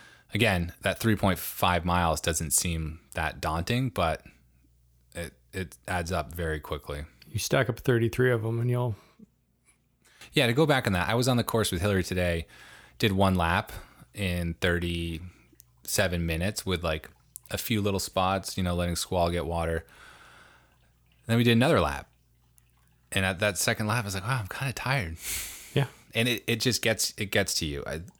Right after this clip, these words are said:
Speaker 1: the softer terrain sucks, saps the energy out of you. Uh, again, I'm gonna keep defending this, this distance.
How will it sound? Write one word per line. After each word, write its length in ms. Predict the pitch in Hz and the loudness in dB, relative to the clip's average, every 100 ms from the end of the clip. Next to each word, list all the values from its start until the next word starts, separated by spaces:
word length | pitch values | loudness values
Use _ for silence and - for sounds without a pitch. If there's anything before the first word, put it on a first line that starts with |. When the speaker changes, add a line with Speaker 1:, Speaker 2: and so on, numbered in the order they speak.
| _ - | _ -8
Speaker 1:
the 140 | 101 | -2
softer 500 | - 101 101 - 113 | 0 2 2 0 -2
terrain 480 | 98 107 95 90 82 | -2 -2 0 0 -2
sucks, 580 | - - 87 - - - - | -2 0 -2 -2 -6 -6 -6
saps 380 | - 87 85 - | -2 -2 -2 -4
the 100 | 85 | -4
energy 360 | 85 78 76 | -6 -6 -6
out 140 | 73 73 | -6 -8
of 60 | |
you. 160 | 65 80 _ - - - - - - _ - | -10 -16 _ -20 -20 -20 -20 -20 -20 _ -10
Uh, 220 | 82 76 - - | -8 -8 -12 -14
again, 440 | - 90 76 73 - | -4 -2 -2 -8 -10
I'm 140 | 85 | -6
gonna 160 | 85 85 | -4 -4
keep 320 | - - 87 | -6 -8 -4
defending 520 | 85 - 85 82 78 | -6 -2 -2 -2 -4
this, 280 | 76 73 - - - | -6 -8 -10 -12 -10
this 180 | - - | -10 -6
distance. 600 | - - - 71 - | -4 -4 -6 -8 -8